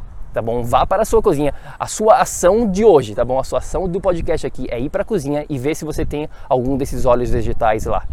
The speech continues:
esses óleos de cozinha tradicion-, comuns, não tradicionais. Eu vou falar aqui em um momento quais são os tradicionais que você tem que usar, na verdade, tá bom? Mas esses comuns, como de girassol,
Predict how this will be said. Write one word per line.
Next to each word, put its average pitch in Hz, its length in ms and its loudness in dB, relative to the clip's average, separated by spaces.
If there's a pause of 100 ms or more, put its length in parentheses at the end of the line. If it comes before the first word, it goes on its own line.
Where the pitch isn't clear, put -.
esses 113 180 -4
óleos 120 220 2
de 117 80 0
cozinha 123 400 0 (360)
tradicion-, 131 380 0 (380)
comuns, 196 500 6
não 143 160 0
tradicionais. 151 480 0
Eu 123 60 2
vou 135 80 2
falar 143 200 6
aqui 147 160 0
em 156 40 -2
um 147 60 -2
momento 135 300 -2
quais 135 200 -2
são 170 160 0
os - 120 0
tradicionais 139 500 2
que - 60 2
você 143 240 6
tem 190 240 2
que - 100 0
usar, 139 300 4 (240)
na 139 80 0
verdade, 107 460 0
tá 107 80 0
bom? 120 140 -2
Mas 139 160 0
esses - 200 -8
comuns, 156 460 2 (240)
como 135 260 2
de 117 120 4
girassol, 185 680 2